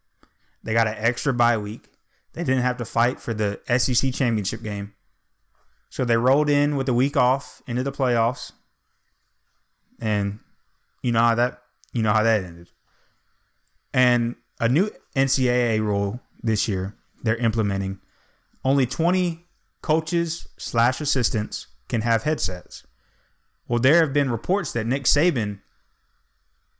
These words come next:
in the years past have had twenty-eight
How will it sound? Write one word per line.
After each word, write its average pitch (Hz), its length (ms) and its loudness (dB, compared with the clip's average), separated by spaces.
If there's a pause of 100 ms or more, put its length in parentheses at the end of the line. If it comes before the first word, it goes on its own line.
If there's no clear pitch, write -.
(360)
in 120 100 2
the 107 80 4
years 104 220 2
past 104 580 0 (320)
have 110 160 -4
had 110 220 0
twenty-eight 139 720 -2